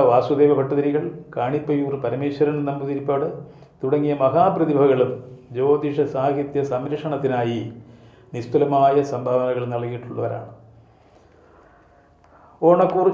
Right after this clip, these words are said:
ശങ്കരഗണകൻ എന്ന പുണ്യശ്ലോകൻ്റെ ജ്യോതിഷ നിഘണ്ടു ഭാരതത്തിലെ തന്നെ ആദ്യത്തെ ജ്യോതിഷ നിഘണ്ടുവാണ്. അദ്ദേഹത്തിൻ്റെ തന്നെ മറ്റൊരു ആധികാരിക ഗ്രന്ഥമാണ് ദേവപ്രശ്നം. ഇത്തരത്തിൽ പരിപുഷ്ടമായ ഒരു പൂർവ്വചരിത്രം കേരള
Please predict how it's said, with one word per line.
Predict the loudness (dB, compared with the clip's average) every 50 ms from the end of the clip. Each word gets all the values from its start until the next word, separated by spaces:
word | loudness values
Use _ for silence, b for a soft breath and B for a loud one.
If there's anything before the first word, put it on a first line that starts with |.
| 4
ശങ്കരഗണകൻ | 4 6 8 10 10 10 10 10 8 6 4 2 0 -2 -6 -8 -8 -8 -6
എന്ന | -4 -2 -2 -2 -2
പുണ്യശ്ലോകൻ്റെ | -2 -2 -2 -2 -2 0 2 2 4 4 2 2 2 0 0 0 0
ജ്യോതിഷ | -2 -2 0 0 -2 -2 -2 -2 -2
നിഘണ്ടു | -4 -6 -6 -6 -4 -4 -4 -6 -6 -10 -14 -12 -8
ഭാരതത്തിലെ | -6 -4 -2 0 0 0 0 0 0 0 0 0 0
തന്നെ | -2 -2 -4 -6 -8 -8 -8 -6 -4 -2
ആദ്യത്തെ | -2 -2 -4 -4 -8 -6 -6 -6 -6 -8 -10 -14 -16 -12 -8
ജ്യോതിഷ | -6 -6 -6 -6 -6 -8 -8 -8 -10
നിഘണ്ടുവാണ്. | -10 -10 -10 -8 -6 -6 -6 -6 -8 -12 -16 -20 -20 -20 -18 -14 -8
അദ്ദേഹത്തിൻ്റെ | -6 -4 -4 -2 -2 -4 -4 -4 -2 -2
തന്നെ | -4 -4 -4 -4 -4
മറ്റൊരു | -4 -4 -4 -4 -4 -2
ആധികാരിക | -2 -2 -2 -2 -2 0 0 0 0
ഗ്രന്ഥമാണ് | -2 -4 -4 -4 -4 -4 -2 -2 -2 -2 -4 -6 -8 -10 -14 -18 -16 -12 -8
ദേവപ്രശ്നം. | -6 -6 -6 -6 -6 -8 -8 -10 -12 -12 -12 -14 -18 -20 -20 -20 _ _ _ _ _ _ b b b b b b b b b b -6
ഇത്തരത്തിൽ | 4 6 8 10 10 10 8 8 6 6 4 2 4 4
പരിപുഷ്ടമായ | 6 6 4 2 0 0 2 4 4 6 6 6 6 4 4 4
ഒരു | 2 0 0 2
പൂർവ്വചരിത്രം | 2 4 4 4 4 2 0 0 2 2 2 2 0 -2 -8 -12 -16 -18 -20 -20 -20 _ _ _ _ -2 4
കേരള | 6 6 8 6 6 6